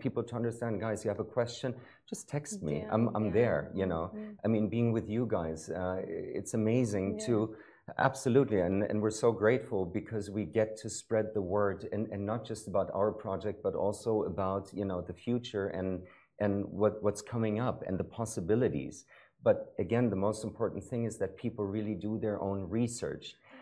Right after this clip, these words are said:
Speaker 1: you know.
Speaker 2: Yes.
Speaker 1: And I know we're all
Speaker 2: Yes.
Speaker 1: busy, but,
Speaker 2: But
Speaker 1: um,
Speaker 2: it's important
Speaker 1: but
Speaker 2: for
Speaker 1: it's important.
Speaker 2: investing and, yeah, yeah,
Speaker 1: Absolutely.
Speaker 2: yeah.
Speaker 1: And for you to just, you know,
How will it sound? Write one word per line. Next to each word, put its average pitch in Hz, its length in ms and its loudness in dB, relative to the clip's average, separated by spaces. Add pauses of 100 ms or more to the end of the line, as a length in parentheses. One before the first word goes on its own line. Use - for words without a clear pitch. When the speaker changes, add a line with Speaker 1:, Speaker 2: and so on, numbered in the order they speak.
(140)
Speaker 1:
you 120 120 4
know. 92 200 4 (120)
Speaker 2:
Yes. - 240 -18
Speaker 1:
And 120 140 6
I 113 80 2
know 117 200 6
we're 135 220 8
all 107 120 6
Speaker 2:
Yes. - 140 -6
Speaker 1:
busy, 123 260 -2 (280)
but, 107 280 2
Speaker 2:
But 82 140 -4
Speaker 1:
um, 104 200 4
Speaker 2:
it's 226 140 0 (100)
important 220 380 -4
Speaker 1:
but 170 120 4
Speaker 2:
for 170 120 4
Speaker 1:
it's 220 140 2
important. 170 500 2
Speaker 2:
investing 220 220 0 (200)
and, 151 160 -2
yeah, 214 80 -4
yeah, 208 80 2
Speaker 1:
Absolutely. 151 460 0
Speaker 2:
yeah. 87 180 -6
Speaker 1:
And 117 320 0
for 139 100 0
you 131 160 0 (100)
to 131 60 -2
just, 127 400 -4
you 123 120 -2
know, 113 140 0